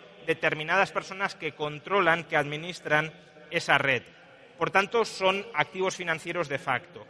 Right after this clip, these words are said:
Esa es la primera diferencia. Bitcoin es un activo real, no es el pasivo de nadie más. Además, Bitcoin como activo real tuvo un origen, tuvo un nacimiento, digámoslo así, muy limpio. Cualquiera pudo crear unidades de Bitcoin en igualdad de condiciones frente a cualquier otra persona.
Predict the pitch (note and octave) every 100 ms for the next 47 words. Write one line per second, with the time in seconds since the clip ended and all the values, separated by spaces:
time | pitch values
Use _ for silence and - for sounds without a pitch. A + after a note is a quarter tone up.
0 | - D#3+ A3+ B3 G#3 G#3+ A3 E3+ D3 C#3
1 | B2+ C#3 G3+ G#3+ A3 G3+ F#3+ F3 G3 F3+
2 | D#3 C#3 C3 D3 G3+ G#3 G3 F3 - F#3
3 | F3 G3 - - - - D#3 D#3+ E3+ D3+
4 | C3+ A#2 - - - - - - - D#3
5 | F3 A3 B3 G3+ B3 A#3+ A#3 G#3 F#3 E3
6 | G#3+ A3 G#3 G3+ G#3 G#3+ - - - G3+
7 | G#3 G#3+ F#3+ G#3+ G3 F#3 F#3 G#3 F3 -
8 | F3 G3 G#3 - F#3 F#3+ G3 G3+ G3 D#3
9 | F3 F3+ F3+ E3+ G3 G3 F#3 F#3+ F3 C3
10 | A#2+ - - - - - - - _ -
11 | E3 D#3 - G#3+ A3 - G#3 G#3 G#3 E3
12 | D#3+ F3 E3+ - - - - D#3 D#3 F#3
13 | G3 D#3 E3 F#3 G3+ - G#3+ G#3+ G3 E3+
14 | D#3 D#3 E3 F#3 F3+ E3+ D#3+ D#3 F#3 G3
15 | G#3+ G3 D#3+ D#3 D3 C#3+ D3 D#3 F3+ E3
16 | E3 - - D#3 C#3+ A2